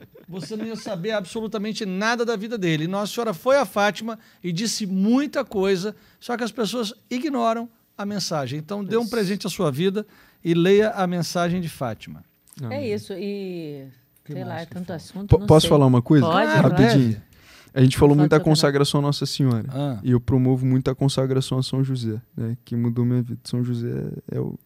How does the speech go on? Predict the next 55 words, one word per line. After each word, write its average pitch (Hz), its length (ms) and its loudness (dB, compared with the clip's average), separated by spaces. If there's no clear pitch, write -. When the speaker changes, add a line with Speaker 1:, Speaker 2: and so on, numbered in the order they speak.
Speaker 1:
É 170 80 -2
o 170 60 -2
cara. 127 420 -4
Speaker 3:
Não 196 240 -10
tem 147 160 -2
jeito. 113 160 -2
Tem 127 100 -2
Speaker 2:
São 127 160 -2
Speaker 3:
jeito. 240 40 -2
Speaker 2:
José 240 140 -2
é 370 40 -2
incrível. 147 400 -10
Speaker 3:
Tudo 151 140 -6
que - 120 -4
eu 139 60 0
peço, 135 420 2
e 139 80 6
é 143 80 8
o 151 40 10
Speaker 2:
Ah. - 20 2
Speaker 3:
tempo 156 340 4
dele 139 260 2
agora, 117 380 0
né? 117 160 -2
Que - 80 -8
a 120 40 -4
gente 120 180 -4
sempre - 280 -6
fala. 113 300 -10
E 131 120 4
ele, 160 100 8
inclusive, 160 400 0
apareceu 185 680 2
em 180 160 4
Fátima - 420 -2
também, 113 280 -4
com - 140 -2
o - 20 6
Speaker 2:
Sim, 120 80 6
Speaker 3:
menino 123 120 6
Speaker 1:
Também. 117 360 4
Speaker 3:
Jesus. 165 300 -2
Speaker 2:
isso. - 160 -10
Speaker 3:
Né? 120 160 0
Speaker 2:
Na 117 140 -4
Speaker 3:
Então, 135 420 4
Speaker 2:
visão 147 200 6
Speaker 1:
São 175 60 2
Speaker 2:
treze 214 220 8
Speaker 1:
José 190 120 6
Speaker 2:
de 202 40 10
Speaker 1:
e - 80 10
o - 20 6
menino. 170 280 6
Speaker 2:
outubro. 139 80 -8